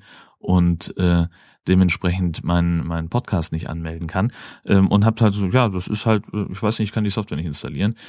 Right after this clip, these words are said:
Ähm, und sie hat dann angeboten, das für mich zu übernehmen, also die Anmeldung, äh, für mich zu machen. Das geht.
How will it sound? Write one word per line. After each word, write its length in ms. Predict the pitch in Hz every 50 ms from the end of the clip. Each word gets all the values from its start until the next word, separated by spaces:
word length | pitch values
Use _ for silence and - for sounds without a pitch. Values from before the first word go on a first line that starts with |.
| - - - - _ -
Ähm, 420 | 101 101 95 98 98 95 98 95 - _ _ _ _ _
und 220 | - 110 107 98 -
sie 160 | 117 117 113
hat 260 | - - 117 117 123
dann 100 | 113 110
angeboten, 540 | - 95 117 135 131 120 117 117 110 - 113
das 180 | 107 107 -
für 140 | - - 113
mich 220 | 104 107 104 - -
zu 120 | - 101
übernehmen, 400 | 90 95 104 101 107 107 98 87
also 200 | 69 82 85 82
die 120 | 82 78
Anmeldung, 540 | - 95 110 107 95 87 82 85 82 80 80 - _ _ - -
äh, 100 | 95 85 73 -
für 120 | - - 90
mich 200 | 87 85 80 -
zu 100 | - 90
machen. 300 | 82 80 87 113 117 113
Das 180 | 98 87 -
geht. 240 | - 90 113 139 -